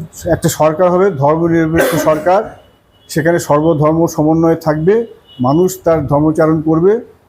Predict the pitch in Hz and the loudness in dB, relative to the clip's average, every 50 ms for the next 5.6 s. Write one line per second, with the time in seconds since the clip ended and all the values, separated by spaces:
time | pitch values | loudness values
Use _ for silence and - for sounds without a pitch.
0 | _ - - 156 151 151 151 151 165 156 - - 165 165 156 151 160 - 151 135 | _ -2 -2 0 0 0 0 0 0 -2 -2 -2 -2 -2 -2 -2 -6 -14 -10 -4
1 | 117 147 151 156 151 147 139 - 143 135 127 135 135 131 131 117 127 123 - - | 0 0 2 2 2 2 0 0 -2 -2 0 2 2 2 0 0 -2 -6 -4 -4
2 | 131 113 117 113 113 113 - _ _ _ _ _ _ _ _ _ - - 170 165 | -4 -2 -2 -4 -4 -8 -10 _ _ _ _ _ _ _ _ _ -2 0 0 2
3 | 175 185 185 196 190 - - - 151 160 170 - - - 196 202 208 202 208 196 | 4 2 2 2 -2 -4 -2 0 0 0 0 -2 -2 0 2 2 2 0 0 -4
4 | 190 196 196 220 214 214 208 196 208 202 202 196 196 202 - _ _ _ - - | -4 -2 0 0 2 2 2 2 2 2 0 0 -4 -10 -16 _ _ _ -18 -10
5 | - 135 139 156 180 190 190 190 196 202 202 196 | -4 0 0 2 2 2 2 2 2 2 0 -2